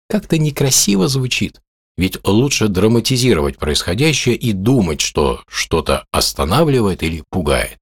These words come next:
Да, в ряде случаев на самом деле страх совершить ошибку и нежелание прилагать усилия могут идти рука об руку. Но это также может быть и элементарная отмазка.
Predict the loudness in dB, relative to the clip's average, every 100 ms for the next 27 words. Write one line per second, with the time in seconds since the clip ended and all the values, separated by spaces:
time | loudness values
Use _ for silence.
0 | _ -6 -2 -2 -6 _ 0 2 2 0
1 | 0 -2 -2 -4 -4 -2 0 2 2 2
2 | 2 0 0 0 0 -2 -2 -4 -4 -4
3 | 0 0 0 0 -2 0 -2 -2 -2 -4
4 | 0 2 4 4 4 2 -2 -6 -4 -2
5 | -4 -4 -2 0 2 4 2 -2 -2 0
6 | 0 -2 -4 -4 -2 0 0 -4 -4 -4
7 | -6 -8 -10 -16 _ -4 0 2 2 0
8 | 0 0 -2 -2 -4 -4 -6 -8 -6 -6
9 | -4 -6 -6 -4 -2 0 -2 -4 -6 -6
10 | -4 -2 -4 -6